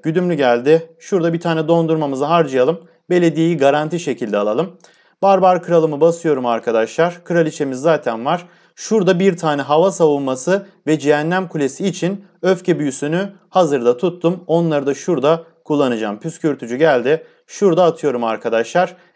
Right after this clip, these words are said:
Elektrolarımız öfkeyle birlikte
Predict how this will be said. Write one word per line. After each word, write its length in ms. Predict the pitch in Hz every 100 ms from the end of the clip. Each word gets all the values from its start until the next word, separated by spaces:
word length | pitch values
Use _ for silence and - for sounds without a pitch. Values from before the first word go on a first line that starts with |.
| -
Elektrolarımız 880 | 185 175 175 160 147 143 170 180 -
öfkeyle 520 | 170 170 170 143 123 156
birlikte 600 | 165 120 175 156 170